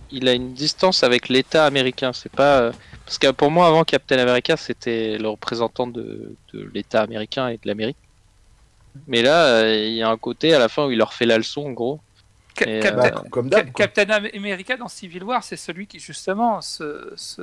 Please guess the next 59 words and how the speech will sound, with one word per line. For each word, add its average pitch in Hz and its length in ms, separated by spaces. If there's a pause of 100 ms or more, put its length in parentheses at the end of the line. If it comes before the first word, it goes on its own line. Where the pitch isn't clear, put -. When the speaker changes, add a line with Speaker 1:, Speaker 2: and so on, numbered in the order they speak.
(140)
Speaker 1:
Oui, 147 140
c'est - 160
vrai 160 100
Speaker 2:
se 160 60
Speaker 1:
qu'il - 80
Speaker 2:
re-, - 40
Speaker 1:
s'était 151 280
déjà 143 380
rebellé 139 400
contre - 360
tout - 160
le 131 80
monde, 143 300
mais 123 160 (1300)
mais 156 320
Speaker 2:
Malgré 196 160
Speaker 1:
oui, - 20
c'est 165 140
Speaker 2:
sa - 0
Speaker 1:
vrai. 180 140
Speaker 2:
tête 147 200
d'Arien. 139 360 (1080)
Speaker 3:
Et 127 40
c'est 123 120
Speaker 1:
Au - 20
final, 156 80
Speaker 3:
pour 151 40
Speaker 1:
il 123 100
Speaker 3:
ça - 20
Speaker 1:
est - 40
pas 147 160
si 143 160
Speaker 3:
que, - 20
Speaker 1:
Captain 135 420
America 131 420
que - 80
ça. 139 240 (280)
Speaker 3:
encore 151 300
une 151 100
Speaker 1:
Mais, 160 200
Speaker 3:
fois, 190 120
Speaker 1:
en - 40
fait, 127 160
Speaker 3:
euh, - 20
Speaker 1:
ce - 40
qui 190 120
veut, 185 200
ce - 100
qui... 180 140 (100)
ce - 100
qui, 180 140 (140)
ce - 100
qui, 175 120
ce - 140
qui, 170 200 (320)
qui - 100
aurait 170 180
pu - 160
être - 120